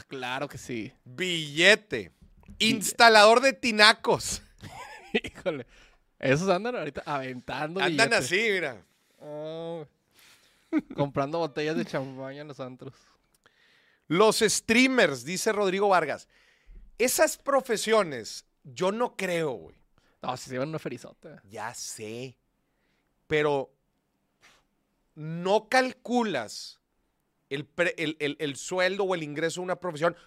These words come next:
Speaker 2: por lo que gana uno, güey. En realidad, como lo tienes que hacer es,
Speaker 1: Ah, claro.
Speaker 2: pues, entre la masa, güey. Tú sabes que la distri-, la curva normal de sueldos, eso es lo que vamos a revisar. Ay, porque me van a decir, este, los de U P S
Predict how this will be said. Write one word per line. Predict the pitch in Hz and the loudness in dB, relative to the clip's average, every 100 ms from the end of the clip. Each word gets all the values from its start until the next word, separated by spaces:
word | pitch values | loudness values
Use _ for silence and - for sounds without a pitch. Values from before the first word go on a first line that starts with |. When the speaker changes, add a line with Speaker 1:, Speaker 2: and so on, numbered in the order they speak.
| _ | _
Speaker 2:
por | 185 170 | 0 2
lo | 175 | 2
que | 170 | 2
gana | 160 180 190 | 4 4 4
uno, | 185 214 202 | 0 -2 -4
güey. | 131 - _ _ | -6 -10 _ _
En | 170 | -4
realidad, | 165 165 165 175 | -2 0 2 0
como | 254 247 | -2 -2
lo | 226 175 | -2 -2
tienes | 185 233 - | -2 -2 0
que | 220 | 0
hacer | 185 202 | 2 4
es, | 185 196 135 | 4 2 -2
Speaker 1:
Ah, | |
claro. | - 120 101 - _ _ _ _ _ _ | -12 -14 -14 -16 _ _ _ _ _ _
Speaker 2:
pues, | 139 135 | -6 -4
entre | 120 127 117 117 | -6 -8 -10 -10
la | 104 | -10
masa, | 104 127 196 - 247 | -4 -2 -2 -4 -6
güey. | 220 | -8
Tú | 170 175 | -8 -4
sabes | 165 233 226 | 0 0 0
que | 240 | 0
la | 220 202 | 4 4
distri-, | 165 - - 180 | 2 -6 -10 -8
la | 170 165 | 0 0
curva | - 214 247 269 | 2 -2 0 2
normal | 262 226 190 185 190 196 202 | 4 2 2 2 6 6 4
de | 196 | 0
sueldos, | - - 175 185 190 202 196 - _ _ _ _ | -2 -2 0 2 0 -2 -4 -8 _ _ _ _
eso | 165 185 | -10 -8
es | 277 | -8
lo | 277 | -2
que | 208 | 2
vamos | 240 277 | 2 0
a | 208 | -4
revisar. | 147 123 185 196 - | -6 2 4 4 2
Ay, | 147 - _ _ | -6 -6 _ _
porque | 123 127 | -14 -12
me | 117 | -8
van | 113 123 | -6 -4
a | 139 | -4
decir, | 127 131 110 - _ _ _ _ _ | -6 -8 -12 -14 _ _ _ _ _
este, | 170 185 - - | -4 -4 -4 -8
los | 202 214 226 202 | 0 8 8 8
de | 226 202 220 | 4 2 0
U | 277 - | -4 -2
P | 285 277 269 294 | 2 6 8 8
S | 240 - | 6 0